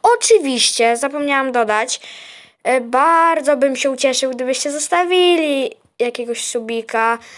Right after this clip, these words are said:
Ten, kto jeszcze nie subskrybuje, bardzo bym prosił, aby zmienił czerwony przycisk subskrybuj na szary.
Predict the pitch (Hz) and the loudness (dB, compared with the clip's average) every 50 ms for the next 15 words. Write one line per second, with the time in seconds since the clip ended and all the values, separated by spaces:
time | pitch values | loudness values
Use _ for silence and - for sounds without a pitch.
0 | - - _ _ - 277 302 - - - 302 - - - 285 285 277 - 285 - | -20 -20 _ _ -6 -4 -4 -2 0 2 2 2 2 -2 -4 -4 -2 -4 -4 -6
1 | - - - 269 247 254 285 285 277 277 277 277 262 262 - - - - _ _ | -6 -6 -6 -4 -2 0 2 2 4 4 2 0 -2 -4 -10 -20 -20 -20 _ _
2 | _ _ - 226 226 247 277 320 330 320 311 294 269 277 254 254 262 247 254 277 | _ _ -12 -4 0 2 2 4 4 2 2 2 0 0 0 0 0 0 0 0
3 | 277 285 277 277 - 285 285 277 277 277 - 240 254 240 240 262 262 262 262 254 | 0 0 0 -2 -2 -2 -2 0 -2 0 0 0 0 2 2 4 4 4 2 0
4 | - _ _ _ _ _ _ _ - - _ _ _ _ _ _ _ - 247 233 | -2 _ _ _ _ _ _ _ -20 -20 _ _ _ _ _ _ _ -14 -10 -6
5 | 226 254 254 269 285 285 285 277 269 254 254 - 277 254 247 294 320 339 330 330 | -4 -2 -2 0 0 0 0 0 -2 -2 -2 -2 -2 0 0 0 0 0 0 -2
6 | - 294 269 269 254 - - 269 254 - - - 254 262 254 240 262 285 311 320 | -4 -4 -4 -4 -4 -4 -4 -4 -4 -6 -4 0 2 2 4 4 4 4 4 2
7 | 302 - 233 220 226 233 233 233 - - 226 214 208 202 190 | -4 -8 -8 -4 -2 0 0 0 0 0 0 0 -2 -4 -6